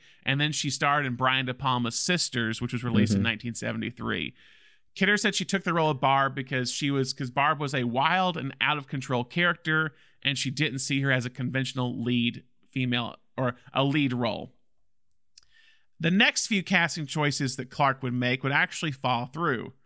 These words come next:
Speaker 1: uh, but there were some big names that were possibly in line to be in Black Christmas. For the role of Missus Mack, he initially offered the role to Hollywood legend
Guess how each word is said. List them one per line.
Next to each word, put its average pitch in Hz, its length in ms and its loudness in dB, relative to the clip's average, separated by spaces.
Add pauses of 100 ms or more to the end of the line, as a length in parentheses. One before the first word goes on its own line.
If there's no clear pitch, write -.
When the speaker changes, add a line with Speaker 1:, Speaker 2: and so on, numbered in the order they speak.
(280)
Speaker 1:
uh, 123 320 2
but 131 120 -4
there 143 100 2
were 143 60 2
some 135 220 0
big 143 240 0
names 143 340 0
that 131 100 -4
were 123 320 -2 (240)
possibly 127 680 -2 (380)
in 139 160 2
line 127 500 2
to 131 160 -2
be 131 360 -2
in 120 180 -4
Black - 280 -6
Christmas. - 540 -2 (400)
For 147 100 2
the 143 100 2
role 165 280 4
of 175 80 0
Missus 139 420 0
Mack, 202 360 2
he 151 140 -2
initially 135 420 0
offered 135 340 0
the 131 80 0
role 123 280 2
to 123 140 -6
Hollywood 131 460 0
legend 123 540 0